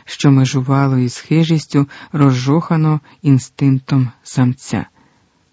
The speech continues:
«Яка тобі різниця, з ким спати?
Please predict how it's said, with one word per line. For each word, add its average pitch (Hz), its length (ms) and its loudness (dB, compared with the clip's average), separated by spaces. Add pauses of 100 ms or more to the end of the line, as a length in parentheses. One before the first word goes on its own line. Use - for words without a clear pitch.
(360)
«Яка 247 320 -2
тобі 160 320 2
різниця, 107 640 -2
з - 100 -16
ким 113 240 -4
спати? - 520 -10